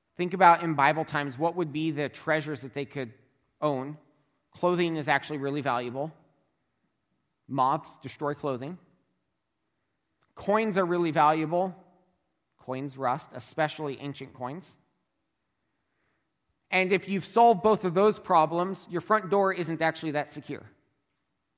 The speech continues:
And someone can break in and take it all. And to that, Jesus responds, "Don't store it up there.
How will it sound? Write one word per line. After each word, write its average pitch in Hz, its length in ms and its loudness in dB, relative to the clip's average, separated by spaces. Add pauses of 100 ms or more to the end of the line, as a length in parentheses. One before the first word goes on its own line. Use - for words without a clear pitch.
(440)
And - 120 -10
someone 165 200 -2
can 147 160 -6
break 147 240 -6
in 156 100 -6
and 135 120 -10
take 139 200 -12
it 120 80 -14
all. 110 220 -14 (1600)
And 160 200 -6
to 143 100 -16
that, 165 380 -2 (100)
Jesus 151 400 -8
responds, 139 680 -6 (1160)
"Don't 151 180 -10
store 202 240 -6
it 160 80 -6
up 208 160 -8
there. - 260 -14